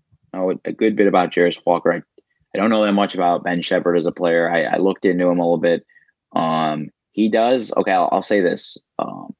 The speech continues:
again, without watching really much of any of him, he does kind of remind me of Nembhard in that he's, like, an older guy. Um, and he kind of rose up boards a little bit late in the process. Um,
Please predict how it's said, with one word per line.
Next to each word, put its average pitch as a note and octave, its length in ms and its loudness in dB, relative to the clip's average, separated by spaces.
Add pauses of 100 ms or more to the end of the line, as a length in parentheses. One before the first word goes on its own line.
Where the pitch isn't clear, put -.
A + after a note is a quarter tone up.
again, D#2+ 240 -6
without F2+ 320 2
watching F2+ 640 0 (1500)
really F#2+ 280 2
much F2+ 220 -2
of F2 60 -2
any F2+ 240 2
of E2+ 80 -4
him, F2 380 -6 (360)
he F#2 120 -2
does G#2 280 2
kind G#2 240 2
of F2+ 160 2
remind F2+ 380 2
me F2 100 2
of F2 80 2
Nembhard F2+ 560 0
in F2 100 0
that E2+ 160 -2
he's, F2+ 180 0
like, F2 180 0
an E2+ 80 0
older E2+ 300 -2
guy. E2 520 -2 (360)
Um, D2+ 380 -10
and D#2+ 480 -8 (360)
he F2+ 180 2
kind F2+ 240 0
of E2+ 60 2
rose E2+ 240 0
up F2 180 -2
boards E2+ 600 0
a F2+ 60 -2
little F2 300 2
bit D#2 200 -2
late E2+ 280 0
in E2+ 60 -6
the E2+ 100 -6
process. E2+ 800 -2 (560)
Um, D#2+ 580 -2